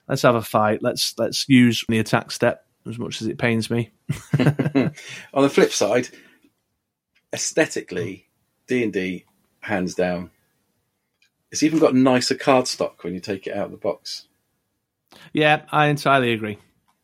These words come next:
Speaker 1: And also, I think there's a, one final point there. Uh, w-, w-, so I think, uh, W W E is kind of two one here, isn't it? And is, is gonna take the win.
Speaker 2: Yeah.
Speaker 1: But, uh, what, one final point I want to add is that,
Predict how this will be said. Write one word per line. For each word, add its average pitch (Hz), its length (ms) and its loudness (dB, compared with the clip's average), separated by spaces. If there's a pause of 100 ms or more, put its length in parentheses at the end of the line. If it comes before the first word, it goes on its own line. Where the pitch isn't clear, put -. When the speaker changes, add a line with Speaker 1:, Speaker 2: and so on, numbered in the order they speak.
(140)
Speaker 1:
And 226 140 4
also, 240 220 4
I - 20 4
think 170 180 2
there's 156 180 0
a, 143 120 2
one 175 160 6
final 190 320 4
point 110 260 0
there. 113 360 -2
Uh, 135 140 -4
w-, 135 580 -6
w-, 127 280 -16
so 147 320 2
I 139 80 2
think, 135 300 2
uh, 139 140 0
W 156 240 2
W 135 240 2
E - 20 4
is 127 80 -2
kind 120 160 -2
of 113 60 -6
two 135 360 4
one 131 300 2
here, 127 300 0
isn't 131 160 -4
it? 123 160 -2
And 120 100 -6
is, 117 160 -10
is 117 160 -6
gonna 120 180 -6
take 127 220 0
the 107 80 -6
win. 113 240 0
Speaker 2:
Yeah. 107 160 2 (320)
Speaker 1:
But, 131 300 4
uh, 123 160 -2
what, 127 260 0
one 139 160 2
final 135 240 2
point 120 240 -2
I 151 120 4
want 110 120 0
to 107 80 -2
add 107 100 -2
is 110 120 -6
that, 120 220 0